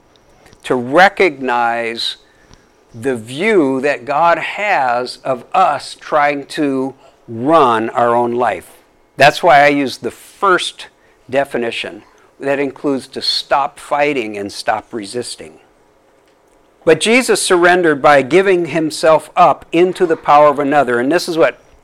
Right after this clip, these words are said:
Philippians two says. "You must have the same attitude that Christ Jesus had. Though he was God, he did not think of equality with God as something to cling to."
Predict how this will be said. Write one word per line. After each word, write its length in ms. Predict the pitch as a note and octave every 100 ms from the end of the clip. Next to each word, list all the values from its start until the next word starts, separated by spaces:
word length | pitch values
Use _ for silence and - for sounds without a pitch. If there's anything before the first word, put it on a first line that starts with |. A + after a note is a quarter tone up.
| _ _
Philippians 800 | - D#3+ D#3+ D3+ C3 B2 - - _ _
two 320 | - F#3+ C3
says. 480 | - B2+ G#2+ F2 - _ _ _ _ _ _ _ _ _ _ _
"You 80 | G3
must 320 | E3 G3+ -
have 240 | - G#3 F3+
the 80 | D#3+
same 480 | D3 - G3 A3
attitude 520 | G3+ F#3+ F#3+ F#3 E3+ D3
that 160 | B2+
Christ 360 | - D#3 D3+ -
Jesus 460 | D3 D#3 D3+ C#3 -
had. 360 | A2+ G#2 G2 - _ _ -
Though 280 | C3 G3+ B3
he 180 | B3+
was 240 | B3 A3+ E3+
God, 460 | C#3+ C#3+ C#3+ D#3
he 200 | E3+ E3
did 260 | B2 C#3+ D3
not 400 | D3+ E3 G3 -
think 360 | - F3+ F3+ E3+
of 100 | D3+
equality 640 | C#3 - D#3 E3 F3 D#3+
with 220 | C#3 C3
God 320 | - C3 B2+
as 120 | B2+ A#2
something 440 | D3+ D3 D3+ B2+
to 140 | -
cling 680 | - - - D#3+ E3 E3 D#3
to." 380 | - A#2+ G#2 G2